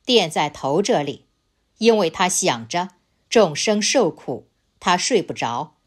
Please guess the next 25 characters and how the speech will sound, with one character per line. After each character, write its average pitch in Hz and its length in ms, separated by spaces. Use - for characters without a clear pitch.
所 202 300
以 175 120
他 180 520
才 180 320
是 202 220
有 165 200
愿 190 380
力 170 160
啊。 117 220
因 233 240
为 208 160
他 208 200
有 170 180
信， - 460
才 202 360
会 277 200
有 139 240
愿， 190 320
最 214 280
后 156 440
才 180 340
会 214 160
有 147 160
行 156 420
动。 185 260